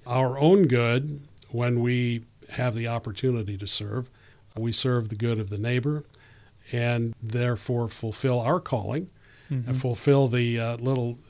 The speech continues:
Speaker 1: uh, instructions we received for this particular moment in time and serve God in the same way.
Speaker 2: Wow. All of that from this little Amazon prank.
Speaker 1: I know. <laughs> It's,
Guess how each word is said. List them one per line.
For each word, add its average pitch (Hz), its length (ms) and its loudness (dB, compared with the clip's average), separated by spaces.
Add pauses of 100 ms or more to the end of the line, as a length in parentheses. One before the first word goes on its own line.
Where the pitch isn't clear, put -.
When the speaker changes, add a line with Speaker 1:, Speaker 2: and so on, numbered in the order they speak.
Speaker 1:
uh, 113 220 -6
instructions 123 720 -2
we 117 140 -2
received 113 500 -2
for - 140 -6
this 127 200 -2
particular 156 760 2
moment 139 400 4
in 120 100 -4
time 135 460 -4 (720)
and 131 480 2
serve 135 320 2
God 123 260 0
in 110 80 -4
the 110 80 -4
same 123 260 -4
way. 139 260 -6 (640)
Speaker 2:
Wow. 135 340 -4 (600)
All 156 160 8
of 156 80 4
that 156 200 8
from 151 200 4
this 135 160 4
little 143 260 4
Amazon 120 540 4
prank. 123 340 0
Speaker 1:
I 190 160 8
know. 226 180 8
<laughs> 139 60 6
It's, 185 260 8